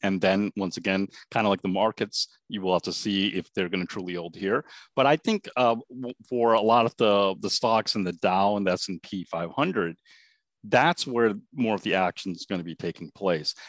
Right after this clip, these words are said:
And honestly, it's almost par for the course for the twenty twenty-one,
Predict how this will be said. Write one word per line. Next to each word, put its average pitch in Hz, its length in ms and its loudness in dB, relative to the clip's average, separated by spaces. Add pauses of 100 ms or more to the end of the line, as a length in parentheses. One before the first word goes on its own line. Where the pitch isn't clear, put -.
(140)
And 117 180 0
honestly, 117 720 2 (300)
it's 143 140 0
almost - 260 -2
par 180 160 2
for 160 140 -4
the 120 80 -2
course 226 260 -2
for 139 140 -2
the 110 60 -8
twenty 123 260 2
twenty-one, 110 520 -2